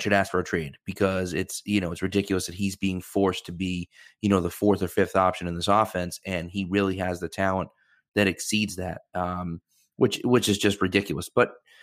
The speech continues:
whatever. But I, I think I just, I laughed when I saw it because these same people that are saying these things now were the ones that were saying last year when Dorsett looked like he was probably gonna be the number two receiver at the beginning of the season,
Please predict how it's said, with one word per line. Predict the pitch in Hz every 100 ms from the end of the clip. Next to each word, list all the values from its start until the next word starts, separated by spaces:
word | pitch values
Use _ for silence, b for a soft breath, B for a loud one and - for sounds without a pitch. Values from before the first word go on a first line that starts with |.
| B B
whatever. | - 185 117 90
But | 113 -
I, | 127 -
I | 123
think | 117 147 135 - _
I | 117
just, | 123 117 - -
I | 117
laughed | 113 113 117 -
when | 107
I | 98
saw | 92 - 107
it | 101 98
because | 92 - 95 90 85 -
these | 98 107 104
same | - 113 110
people | 101 113 98
that | 95
are | 87
saying | - 104 101
these | 101 92
things | 98 92 87
now | 98 104 95 90 87 b b b _
were | 104
the | 101
ones | 95 107 104 95
that | 92
were | 95
saying | - 104 104 98 95 92 87 _ _ -
last | 98 107 160 147 -
year | 98 92 92
when | 90 98 95
Dorsett | 101 101 - 107
looked | 107 104
like | 101
he | 104
was | 98
probably | 101 107
gonna | 101
be | 95
the | 98
number | 90 82
two | - 185
receiver | 196 101 - 90 90
at |
the | 87
beginning | 85 98 92
of | 85
the | 85
season, | 160 139 98